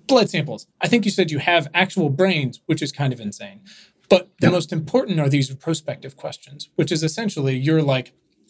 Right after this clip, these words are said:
Speaker 1: Doc Brown, right? You asked questions about the past in the past. And I wonder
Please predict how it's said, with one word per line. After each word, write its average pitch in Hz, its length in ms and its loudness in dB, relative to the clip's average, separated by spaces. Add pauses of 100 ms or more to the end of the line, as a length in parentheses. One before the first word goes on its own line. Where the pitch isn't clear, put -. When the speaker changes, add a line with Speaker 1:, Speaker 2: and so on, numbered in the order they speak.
(200)
Speaker 1:
Doc - 300 0
Brown, 110 400 -4
right? 135 300 -4 (540)
You 160 420 0
asked 196 260 2 (120)
questions 156 500 0
about 127 360 -2
the 110 60 -14
past 113 640 -4 (1040)
in 180 160 2
the 151 80 -2
past. - 640 -16 (640)
And 151 360 4 (1120)
I 165 120 4
wonder 175 640 0